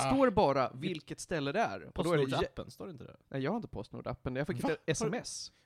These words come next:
Speaker 2: Har, har du inte
Speaker 3: Appen är ju
Speaker 2: post-,
Speaker 1: finns det en
Speaker 3: förfärligt
Speaker 1: app?
Speaker 3: användbar.
Speaker 2: Jättebra
Speaker 1: Finns det en
Speaker 2: app.
Speaker 1: app för Postnord?
Speaker 2: Jättebra.
Speaker 3: Du, du
Speaker 1: För det
Speaker 3: får
Speaker 1: första var det inte Postnord.
Speaker 2: Ah, okej.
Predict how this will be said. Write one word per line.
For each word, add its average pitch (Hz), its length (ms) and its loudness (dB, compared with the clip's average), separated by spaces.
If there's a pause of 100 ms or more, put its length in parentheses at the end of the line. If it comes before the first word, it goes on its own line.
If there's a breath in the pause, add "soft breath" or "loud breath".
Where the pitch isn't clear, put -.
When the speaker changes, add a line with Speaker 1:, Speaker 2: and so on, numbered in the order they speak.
Speaker 2:
Har, 165 100 0
har 180 60 4
du 262 80 6
inte 247 120 6
Speaker 3:
Appen 220 80 8
är 165 80 8
ju 131 60 8
Speaker 2:
post-, 127 100 -4
Speaker 1:
finns 180 140 6
det 196 80 0
en - 40 0
Speaker 3:
förfärligt 143 340 6
Speaker 1:
app? 131 80 4
Speaker 3:
användbar. 117 420 0
Speaker 2:
Jättebra 180 380 -4
Speaker 1:
Finns - 40 2
det - 60 2
en 85 60 -2
Speaker 2:
app. - 80 -2
Speaker 1:
app - 200 0
för 247 80 0
Postnord? 170 320 2
Speaker 2:
Jättebra. 147 240 4
Speaker 3:
Du, - 80 0 (100)
du 156 100 6
Speaker 1:
För 233 80 6
det 233 40 6
Speaker 3:
får 220 100 6
Speaker 1:
första 214 160 8
var 254 80 6
det 240 40 6
inte 175 140 -2
Postnord. 143 440 -4 (380)
Speaker 2:
Ah, 113 240 -6
okej. - 160 -18